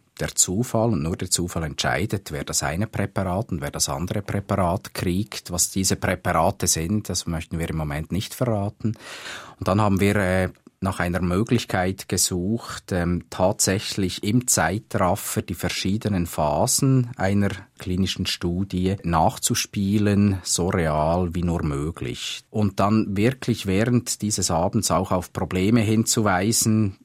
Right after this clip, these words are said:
Dinge, die vielleicht im Moment noch nicht so optimal laufen, teilweise in der klinischen Forschung, Möglichkeiten der Manipulation,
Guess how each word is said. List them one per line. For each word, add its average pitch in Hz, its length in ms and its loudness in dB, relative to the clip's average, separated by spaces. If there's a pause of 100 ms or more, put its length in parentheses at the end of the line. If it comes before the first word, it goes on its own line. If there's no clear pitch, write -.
(160)
Dinge, 104 340 4
die 87 280 -2
vielleicht 90 800 -2
im 98 100 -2
Moment 85 520 0
noch 78 200 -4
nicht 101 300 0
so 117 120 4
optimal 117 440 2
laufen, 101 360 0
teilweise 101 500 0
in 98 60 0
der - 80 -10
klinischen 98 460 0
Forschung, 92 720 -2
Möglichkeiten 85 1080 0 (500)
der 87 80 -2
Manipulation, 82 1300 0